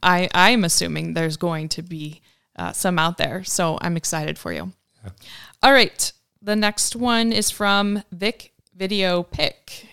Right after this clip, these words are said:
Speaker 1: And they say, "I only started my blog two months ago. I have published thirty posts so far, still in the ghost town territory. I have a decently established YouTube channel about the same topic, and I have plenty of contact in specialized forums and Facebook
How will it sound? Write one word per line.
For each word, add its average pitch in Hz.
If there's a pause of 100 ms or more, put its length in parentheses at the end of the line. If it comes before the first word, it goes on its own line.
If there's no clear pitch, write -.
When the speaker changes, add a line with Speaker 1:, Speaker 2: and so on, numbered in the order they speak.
Speaker 1:
And 208
they 196
say, 196 (280)
"I 208
only 311
started 226
my 214
blog 185
two 262
months 185
ago. 175 (300)
I 202
have 196
published 233
thirty 269
posts 190
so 185
far, 175
still 185
in 196
the 208
ghost 294
town 180 (180)
territory. 180 (400)
I 208
have 220
a 220
decently 277
established 220
YouTube 247
channel 233
about 208
the 196
same 190
topic, 254
and 190
I 190
have 196
plenty 254
of 208
contact 190
in 185
specialized 214
forums 175
and 190
Facebook -